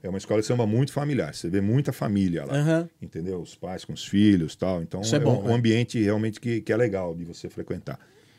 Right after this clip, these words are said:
Speaker 1: E até pensei em fazer alguma festa lá, mas não rolou. Mas o espaço é bom e, e é isso aí.
Speaker 2: Bacana.
Speaker 1: Agora, deixa eu te falar, é, bom, agora a gente volta, né?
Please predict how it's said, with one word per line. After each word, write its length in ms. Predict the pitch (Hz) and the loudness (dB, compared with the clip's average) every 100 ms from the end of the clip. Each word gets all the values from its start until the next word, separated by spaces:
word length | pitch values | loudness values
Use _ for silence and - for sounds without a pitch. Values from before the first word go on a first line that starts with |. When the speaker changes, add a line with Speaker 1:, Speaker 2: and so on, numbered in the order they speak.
| _ | _
Speaker 1:
E 60 | 104 | -2
até 180 | 104 117 | 2 2
pensei 320 | 127 117 117 | 2 0 -2
em 20 | |
fazer 220 | 110 101 | 0 2
alguma 220 | 104 107 117 | 2 2 0
festa 300 | 120 120 113 | -2 -2 -4
lá, 120 | 139 | -2
mas 140 | 139 | 0
não 80 | 135 | 0
rolou. 320 | 117 101 76 - _ _ - | -2 -2 -6 -10 _ _ -6
Mas 240 | 95 101 | -2 -2
o 40 | |
espaço 340 | 110 - 101 - | -4 -6 -6 -4
é 40 | |
bom 380 | 101 104 123 117 | -4 -2 -2 -4
e, 400 | 107 85 76 67 - _ _ _ - 82 | -4 -4 -6 -10 -16 _ _ _ -20 -14
e 80 | |
é 40 | 82 | -14
isso 200 | - - | -12 -14
aí. 140 | - - _ _ _ - | -14 -18 _ _ _ -4
Speaker 2:
Bacana. 380 | 135 - 90 - _ _ - | -4 -4 -10 -14 _ _ -6
Speaker 1:
Agora, 400 | 110 123 151 143 | 2 4 6 6
deixa 240 | 147 - 160 | 4 4 0
eu 40 | |
te 80 | - | 0
falar, 420 | 139 98 87 85 87 | 2 2 2 0 0
é, 760 | 92 92 92 90 87 85 82 104 | 0 2 2 2 0 0 -2 0
bom, 220 | 135 92 | 0 2
agora 220 | 90 123 | 2 2
a 20 | |
gente 260 | 120 127 127 | 2 -2 -2
volta, 360 | 95 87 - | 0 0 -2
né? 180 | 85 117 | -6 -6